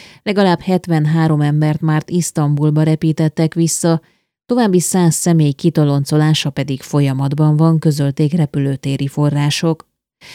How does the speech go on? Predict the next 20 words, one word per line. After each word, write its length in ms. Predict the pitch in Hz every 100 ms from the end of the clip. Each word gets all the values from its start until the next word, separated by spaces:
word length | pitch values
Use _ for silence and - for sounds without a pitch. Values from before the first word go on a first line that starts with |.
| - - -
Izrael 440 | - 220 214 190
védelmi 420 | 170 180 180 170
minisztere 560 | 170 175 175 - 165 156
közben 420 | 156 156 147 156
felszólította 960 | 151 165 160 - 160 147 143 147 - 156
a 60 |
hadsereget, 680 | 151 160 - 165 165 175 170
hogy 220 | 185 175
akadályozza 760 | 180 190 185 165 156 147 139 147
meg 200 | 151 165
a 80 | 151
tüntetők 640 | - 156 143 139 - 139
belépését 760 | 131 139 135 - 139 139 156 147
Gázába, 640 | 156 151 151 156 151 156 - _ _ _ _
mivel 260 | 196 202
az 160 | 196 185
akció 520 | 202 - - 185 160
biztonsági 800 | 143 170 - 151 143 - 123 131
kockázatot 840 | - 135 - 131 131 135 135 139
jelent. 500 | - 139 143 139 -